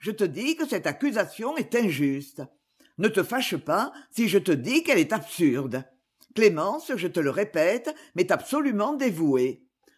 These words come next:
Tu t'en tiens au sot propos du monde parce que tu ne sais pas la vérité.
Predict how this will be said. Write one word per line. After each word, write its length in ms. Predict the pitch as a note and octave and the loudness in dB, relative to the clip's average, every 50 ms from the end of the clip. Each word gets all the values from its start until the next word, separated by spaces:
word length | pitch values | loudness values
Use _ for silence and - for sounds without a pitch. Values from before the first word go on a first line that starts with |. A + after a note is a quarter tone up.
| _ - | _ -2
Tu 120 | G3+ G3+ | -2 2
t'en 200 | D3+ G3+ E3+ D3+ | 4 2 2 2
tiens 280 | C#3 - B3 C#4+ D#4 D4 | 0 2 4 4 4 4
au 100 | A3+ E3 | 0 -2
sot 240 | - - - D4+ - | -2 -2 -4 -4 -4
propos 340 | - D4 C#4 - A#3 A3+ F#3+ | -2 -4 -4 -4 -2 -4 -2
du 140 | D#3 D3+ | -2 -2
monde 420 | C#3 C3+ C#3 F3 G#3+ C4 D4+ D#4 D#4+ D#4+ - - _ - | -4 -4 -4 -4 -4 -6 -6 -8 -10 -12 -12 -18 _ -10
parce 180 | G#3 G3+ - | -10 -8 -4
que 60 | - | -6
tu 160 | G3 - F#3 E3 | -4 -4 -4 -6
ne 100 | D#3 D#3+ | -6 -6
sais 160 | - - C#3+ | -6 -6 -8
pas 180 | - - G3 | -4 -2 0
la 120 | G#3+ G#3+ - | 2 2 2
vérité. 680 | B3+ B3+ F#3+ F3+ D#3+ D3 - C#3+ C3 B2+ C3 C#3+ - | 0 0 0 0 -2 -2 0 0 0 0 -2 -4 -10